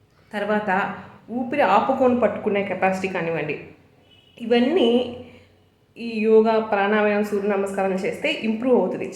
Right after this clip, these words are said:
చాలామంది, ఆ, ఫస్ట్ వీటిని స్పైరోమెట్రీ అంటారు కదా, ఊపిరితిత్తుల సామర్థ్యం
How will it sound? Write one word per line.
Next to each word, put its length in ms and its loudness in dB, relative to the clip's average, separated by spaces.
చాలామంది, 640 0
ఆ, 400 -2
ఫస్ట్ 300 -2
వీటిని 640 0
స్పైరోమెట్రీ 540 4
అంటారు 260 0
కదా, 260 -2
ఊపిరితిత్తుల 400 -2
సామర్థ్యం 500 0